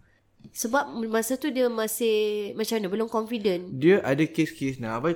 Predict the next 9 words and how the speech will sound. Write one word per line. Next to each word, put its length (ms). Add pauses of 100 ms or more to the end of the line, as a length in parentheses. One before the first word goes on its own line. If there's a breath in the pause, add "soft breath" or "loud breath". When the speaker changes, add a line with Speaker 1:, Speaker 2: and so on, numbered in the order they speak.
(160)
Speaker 2:
terima 520
ada 420 (440)
kebelakangan 520
ni, 320
Speaker 1:
Mm-mm. 380 (540 soft breath)
Speaker 2:
uh, 540
beberapa 460
kes. 640
Speaker 1:
Mm. 160